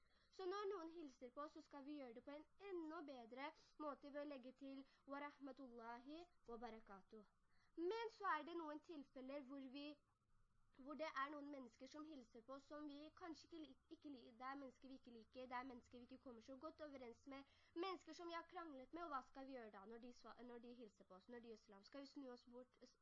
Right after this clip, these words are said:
s-, ignorere dem? Nei. Da sier Allah subhanahu wa ta'ala, «Orudduha». S-, svar dem på en lik måte. Da hilser du på samme måte. Er det noen som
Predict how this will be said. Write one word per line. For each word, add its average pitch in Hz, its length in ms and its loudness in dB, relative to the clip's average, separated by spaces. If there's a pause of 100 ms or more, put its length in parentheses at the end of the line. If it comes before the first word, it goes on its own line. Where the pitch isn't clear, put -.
(100)
s-, - 200 -20
ignorere 233 520 -2
dem? 294 240 -2 (320)
Nei. 208 280 -4 (120)
Da 269 120 2
sier 320 200 -4
Allah 302 200 -4
subhanahu 277 300 -6
wa - 80 -10
ta'ala, 311 180 2 (460)
«Orudduha». 214 640 -2 (560)
S-, - 160 -20 (300)
svar 330 180 4
dem 349 140 0
på 339 100 -2
en 302 140 2
lik 254 200 -6
måte. 214 380 -2 (220)
Da 359 180 6
hilser 349 320 -2
du 302 60 -4
på 370 180 -6
samme 294 200 2
måte. 247 200 -4
Er 294 240 6
det 330 80 4
noen 302 140 2
som 311 260 0